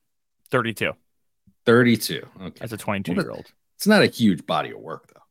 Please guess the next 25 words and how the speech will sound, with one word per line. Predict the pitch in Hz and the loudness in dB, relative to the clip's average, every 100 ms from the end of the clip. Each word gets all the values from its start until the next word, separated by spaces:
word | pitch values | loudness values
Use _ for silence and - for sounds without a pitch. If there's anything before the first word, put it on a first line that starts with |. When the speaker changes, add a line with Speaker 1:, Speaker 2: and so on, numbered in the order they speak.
| _ _ _ _ _ _ _ | _ _ _ _ _ _ _
Speaker 2:
In | - 160 | 6 8
my | 131 | 8
Speaker 1:
No, | |
Speaker 2:
defense. | 127 104 110 - | 6 2 -2 2
Speaker 1:
thirty-two | 165 190 139 147 | 4 4 2 0
games? | 131 110 139 294 - - _ - | 0 0 -2 -6 -12 -14 _ -2
I | 143 | 0
mean, | 147 - _ | 0 -4 _
if, | 151 - | -6 -4
but | - 160 | -2 2
here's | 196 156 | 2 0
the, | |
the | 107 139 | -2 -2
reason | 175 180 143 | -2 -2 0
that | 123 | 2
I, | 113 107 - _ _ _ | 2 0 -6 _ _ _
uh, | 107 | 0
Speaker 2:
This | 120 147 | 4 6
is | |
Speaker 1:
mentioned | 190 139 | 6 6
Speaker 2:
really | 147 135 | 6 6
embarrassing | 113 104 117 123 113 92 | 6 6 6 4 2 0
because, | 92 104 87 95 | 0 -2 -2 -2
you | |
know, | 87 82 78 | -2 -4 -6